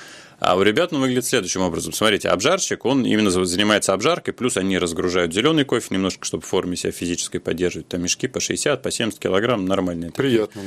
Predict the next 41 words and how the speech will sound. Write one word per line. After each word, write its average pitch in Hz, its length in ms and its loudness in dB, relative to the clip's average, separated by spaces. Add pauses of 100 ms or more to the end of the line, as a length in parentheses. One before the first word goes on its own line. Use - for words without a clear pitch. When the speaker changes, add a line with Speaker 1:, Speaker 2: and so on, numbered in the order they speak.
(140)
Speaker 2:
да. 107 80 0
Speaker 1:
Да, 107 120 4
очень 107 240 0
приятно, 98 380 2
чтобы 98 280 2
это, - 200 -4
чтобы 98 200 -2
не 110 40 2
расслабляться. 95 640 0
У 95 120 0
них 175 180 2
есть 117 180 0
большое 123 540 2
количество 98 480 -2
обжарок 82 420 -2
на 90 80 -6
сегодня. 85 300 -4
Ну, 110 80 0
например, 85 300 -6
там - 140 -14 (100)
пятьдесят 98 320 0
обжарок 78 420 -6
ему 92 140 -10
надо 92 160 -8
провести. - 520 -8 (460)
И 127 80 0
он 180 180 2
по 123 80 2
очереди 107 480 0
берет 131 320 0
это - 160 -6
зерно 104 360 2
со 101 160 -2
склада, 92 480 0 (420)
отвешивает 98 840 0
его, 85 180 2
привозит 107 480 0
к - 60 -6
ростеру, 95 640 0 (180)
засыпает 107 560 0
внутрь, 98 440 0